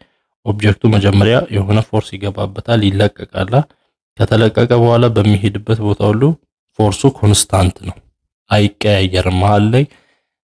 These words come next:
ፎርሱ ከፍ እያለ ዝቅ አይልም። ፎርስ ኮንስታንት ነው። The acceleration of the projectile is constant throughout the flight።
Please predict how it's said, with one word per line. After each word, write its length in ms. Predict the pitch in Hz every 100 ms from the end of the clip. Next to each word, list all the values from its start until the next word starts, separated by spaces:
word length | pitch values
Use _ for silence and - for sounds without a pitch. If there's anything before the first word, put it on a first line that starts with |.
| _ 98 87
ፎርሱ 280 | 101 101 113
ከፍ 220 | - 104 -
እያለ 280 | 101 98 101 101
ዝቅ 240 | 95 - -
አይልም። 320 | 90 85 90 _ _ _ _ _ -
ፎርስ 260 | 110 - - -
ኮንስታንት 640 | 101 104 - - 98 90 -
ነው። 160 | 90 - _ _ _ _ _ _ _ _ _ _ _ _ _ _ _ _ _ _ _
The 100 | 113
acceleration 600 | 107 - 120 131 123 135
of 160 | 147 156 _ _ _ _ 101
the 200 | 101 98
projectile 680 | - 110 98 104 - 120 127
is 140 | 147
constant 560 | - 107 107 - 101 95
throughout 480 | - 107 120 147 - - _ _
the 120 | - 101
flight። 480 | - 95 92 -